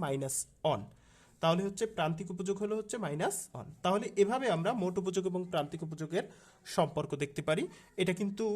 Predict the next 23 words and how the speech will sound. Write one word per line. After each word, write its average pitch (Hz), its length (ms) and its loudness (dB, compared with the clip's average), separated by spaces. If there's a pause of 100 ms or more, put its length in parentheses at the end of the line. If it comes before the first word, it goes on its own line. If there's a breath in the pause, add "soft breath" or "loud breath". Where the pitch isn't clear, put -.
(160)
এই 175 160 2
মোট 208 200 4
উপযোগ 196 320 -2
থেকে 196 220 -4
প্রান্তিক 165 380 0
উপযোগ 156 220 -6 (100)
নির্ণয়, 147 260 -4
এটা 147 140 -6
কিন্তু 143 220 -8
খুবই 143 240 -6
গুরুত্বপূর্ণ, 151 420 -6 (180)
এটা 165 140 0
কিন্তু 160 220 0
পরীক্ষাতে 160 340 -6 (280)
প্রায় 139 200 2 (100)
আসে, - 180 -8 (1400)
বিশেষ 165 280 -2
করে 180 180 4
একাদশ, 156 340 0
দ্বাদশ 135 260 -2
শ্রেণীতে 139 400 -4
আসে, 190 160 -4 (240)
আর 135 80 2